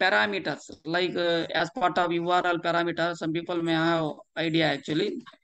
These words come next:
As part of parameter, uh, you have to send like a first name, question mark, and last name like this. So get user, uh, get A P I doesn't have any body.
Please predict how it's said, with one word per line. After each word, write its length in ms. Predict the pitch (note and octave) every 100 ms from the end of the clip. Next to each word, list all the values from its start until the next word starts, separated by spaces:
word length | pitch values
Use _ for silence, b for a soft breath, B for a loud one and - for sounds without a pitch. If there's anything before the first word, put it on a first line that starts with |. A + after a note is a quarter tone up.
| _
As 120 | D3+
part 120 | E3 F3+
of 100 | F3+
parameter, 520 | E3+ F3+ F3 F3 D#3+ -
uh, 260 | - D#3+ D#3+
you 120 | E3
have 180 | E3 F3
to 180 | F3 E3+
send 240 | D#3 F3 F3
like 180 | E3 E3
a 100 | D#3+ D#3
first 260 | D#3+ D#3
name, 440 | E3+ E3+ E3 E3 D#3+ B B _
question 320 | - D#3+ E3+
mark, 420 | D#3+ D#3+ D#3+ D#3+ E3
and 320 | D#3+ D3+ D#3
last 300 | E3 E3+ -
name 280 | E3+ E3 D#3+
like 200 | E3 D#3+
this. 260 | D3 - - b b _
So 460 | - G3 F3+ F#3+ D#3+
get 240 | F3+ G3+
user, 340 | A3+ G#3+ G#3 F3
uh, 140 | E3+
get 240 | D#3 F3 -
A 120 | G#3+
P 200 | G#3+ F#3+
I 20 |
doesn't 340 | E3+ E3+ G#3 G#3
have 180 | F#3+
any 240 | E3+ F3+ G3
body. 400 | D#3 E3 E3